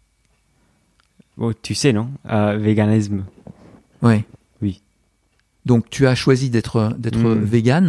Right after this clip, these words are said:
Speaker 1: Hmm.
Speaker 2: Tu peux, tu peux expliquer pour, pour quelle raison ? Parce que ça, ça, c'est relié à, à la question du contrôle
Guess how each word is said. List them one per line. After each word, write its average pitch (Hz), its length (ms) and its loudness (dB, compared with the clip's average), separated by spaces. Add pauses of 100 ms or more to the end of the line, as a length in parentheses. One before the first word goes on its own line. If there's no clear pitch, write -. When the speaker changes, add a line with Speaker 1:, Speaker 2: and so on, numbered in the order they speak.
Speaker 1:
Hmm. 104 200 -6 (180)
Speaker 2:
Tu 139 100 -8
peux, 175 240 2
tu 147 120 -10
peux - 180 -2
expliquer 160 420 -6
pour, - 280 -12
pour - 220 -12
quelle 127 180 0
raison ? 123 320 -2 (1700)
Parce 139 160 -2
que 220 100 0
ça, 147 380 0
ça, 123 520 0 (280)
c'est 127 340 -4
relié 160 600 2
à, 113 200 -4
à 110 180 -4
la 113 120 -2
question - 340 -6
du 120 160 -6
contrôle 123 680 2